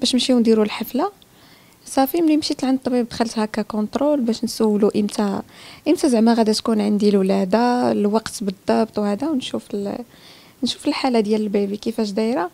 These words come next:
حتى قال لي، كيشوف فيا الطبيب هكا كيقول لي، كيقول لي كيفاش زعما راه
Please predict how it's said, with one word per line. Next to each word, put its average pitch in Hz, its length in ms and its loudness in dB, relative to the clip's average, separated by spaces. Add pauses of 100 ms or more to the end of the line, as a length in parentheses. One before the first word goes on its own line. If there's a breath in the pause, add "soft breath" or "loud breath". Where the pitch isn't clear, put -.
(340 soft breath)
حتى - 220 -4
قال 269 180 2
لي، 262 280 2
كيشوف 247 300 -2
فيا 233 120 -2
الطبيب 226 300 -4
هكا 214 220 -4
كيقول 214 340 -6
لي، 208 540 -2 (480 soft breath)
كيقول 220 220 0
لي 240 80 6
كيفاش 233 580 0
زعما 202 300 -4
راه 202 280 -8